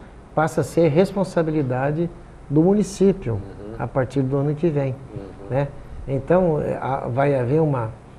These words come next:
Speaker 1: uma transmissão disso, é, a prefeitura vai ter que fazer um órgão gestor pra gerenciar, ou ela vai gerenciar, ou ela vai terceirizar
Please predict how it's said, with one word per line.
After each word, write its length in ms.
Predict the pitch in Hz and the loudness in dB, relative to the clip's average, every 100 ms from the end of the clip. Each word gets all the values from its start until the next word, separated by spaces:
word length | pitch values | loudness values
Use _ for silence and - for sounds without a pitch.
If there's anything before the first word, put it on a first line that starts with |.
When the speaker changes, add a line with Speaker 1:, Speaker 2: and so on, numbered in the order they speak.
| - - | -18 -8
Speaker 1:
uma 160 | 127 | -6
transmissão 720 | 127 170 180 240 208 - 175 156 | 2 4 4 4 -2 2 4 4
disso, 220 | 120 120 | 0 -2
é, 80 | 117 | -4
a 40 | |
prefeitura 720 | 117 143 123 143 - 139 190 190 | -2 -4 0 0 0 2 2 2
vai 120 | 156 | -2
ter 140 | 151 | -2
que 80 | 127 | -6
fazer 320 | - 123 117 | -4 -4 -2
um 160 | 123 123 | 0 0
órgão 280 | 117 117 120 | 0 0 -2
gestor 640 | 120 190 185 - 139 139 190 - - - - - | 2 2 0 -2 -2 -2 -4 -8 -18 -18 -18 -6
pra 180 | 156 170 | 0 2
gerenciar, 720 | 123 151 214 208 - - 120 - - | 2 2 2 0 0 0 0 -2 -4
ou 240 | 151 208 196 | 2 4 6
ela 180 | 151 123 | 4 2
vai 200 | 123 120 | 2 0
gerenciar, 640 | 123 127 - 147 160 - | 0 0 0 2 4 2
ou 220 | 165 175 170 | 0 2 2
ela 280 | 170 196 | 2 2
vai 320 | 160 135 175 185 - - - | 2 2 2 0 -6 -18 2
terceirizar 960 | 175 202 - 190 185 175 127 135 151 | 6 6 6 4 4 4 2 2 2